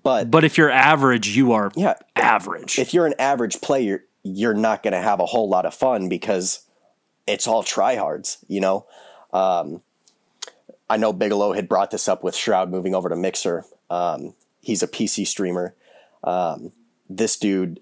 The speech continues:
Speaker 1: has, I would say, one of the best aimers in any type of game. This dude is insane. Um, and he,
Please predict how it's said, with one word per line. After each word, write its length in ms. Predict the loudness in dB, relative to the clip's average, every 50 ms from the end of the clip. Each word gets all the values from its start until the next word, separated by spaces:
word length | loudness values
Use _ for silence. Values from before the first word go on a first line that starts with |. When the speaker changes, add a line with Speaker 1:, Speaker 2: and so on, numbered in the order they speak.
| _ -6
Speaker 1:
has, 520 | -2 -2 0 0 -2 -4 -6 -8 -8 -12 _ _ _ _ _ _ -2
I 120 | 0 0
would 140 | 0 -2 -2
say, 400 | -2 0 0 0 0 -2 -4 -6 _ _ _
one 240 | -4 -2 0 0 0
of 80 | -2
the 80 | -2 -2
best 300 | 0 0 0 0 -2 -4 -4
aimers 460 | -2 -2 -2 -2 -2 -4 -4 -8 -8 -6
in 260 | -4 -4 -4 -4 -6 -6 _
any 220 | -4 -2 -2 -4 -4
type 240 | -2 -4 -4 -4 -4
of 100 | -6 -4
game. 340 | -4 -4 -4 -4 -8 -12 -14 _ _ _ _
This 180 | -6 -6 -6 -4
dude 280 | -4 -4 -4 -4 -6 -8 _ _
is 160 | -8 -6 -6
insane. 540 | -6 -6 -4 -4 -4 -4 -6 -6 -8 -10 -14 -16 _ _ -20 -20 -20 _ _ _
Um, 280 | -4 -2 -2 -2 -2 -4 -6
and 140 | -8 -6 -4
he, 380 | -4 -2 -2 -2 -4 -4 -8